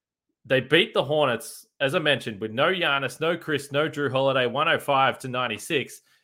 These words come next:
in really what was a pretty comfortable performance. And I think we all forecasted that maybe there might be some players that wouldn't play, but after the game last night was pretty open about the fact he wasn't going to play Chris Middleton.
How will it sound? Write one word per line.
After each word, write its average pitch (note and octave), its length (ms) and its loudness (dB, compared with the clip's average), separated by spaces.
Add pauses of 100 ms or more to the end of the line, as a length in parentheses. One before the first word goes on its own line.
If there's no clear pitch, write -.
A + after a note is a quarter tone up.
in F3+ 160 -8
really F4 300 -4
what C#3+ 180 0
was B2+ 140 -4
a - 20 -4
pretty A3+ 300 -2
comfortable C3 640 -2 (580)
performance. D#3 680 0
And D#3 100 0
I D#3 60 4
think A3+ 420 -2 (720)
we C3+ 300 2
all E3 440 4 (460)
forecasted C3+ 880 0
that C3 180 0
maybe C3+ 640 -2 (320)
there C#3 120 2
might C3+ 220 2
be C#3 140 -2
some C3 240 -10
players B2+ 360 0
that A#2+ 180 -2
wouldn't A#2+ 240 -8
play, D#3 400 0 (200)
but D3 220 4
after C#3 260 2
the A2+ 80 -6
game A#2 240 -2
last B2+ 300 0
night A#2+ 160 0
was A#2 100 -6
pretty A#2+ 240 -4
open B2 280 0
about A2+ 180 0
the A2 80 -6
fact A#2+ 260 -2
he B2+ 60 -10
wasn't A#2 320 -4
going A2+ 200 0
to G2+ 40 -6
play A2+ 280 0
Chris - 260 -8
Middleton. D#3+ 480 0